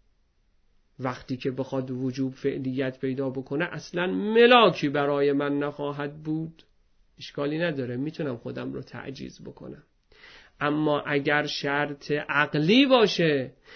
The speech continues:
در ملاک قدرت مدخلیت نداشته باشه، نمی‌تونم خودم رو عاجز بکنم. چون تفویت ملاک جایز نیست. ملاک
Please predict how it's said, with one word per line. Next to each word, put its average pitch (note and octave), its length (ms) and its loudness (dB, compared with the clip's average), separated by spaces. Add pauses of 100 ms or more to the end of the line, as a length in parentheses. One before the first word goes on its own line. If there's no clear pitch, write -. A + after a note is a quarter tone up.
(160)
در D3 240 2
ملاک D3 760 4
قدرت D#3 480 0
مدخلیت D3 800 0
نداشته C#3+ 560 0
باشه، D3 400 0 (280)
نمی‌تونم C#4+ 580 10
خودم E3 360 2
رو C#3 100 -2
عاجز B2+ 440 -4
بکنم. - 420 -18 (1300)
چون G3+ 400 0 (280)
تفویت B2+ 960 -6
ملاک C#3 1000 2 (400)
جایز D3 840 2 (420)
نیست. E3 560 0 (320)
ملاک D3+ 560 0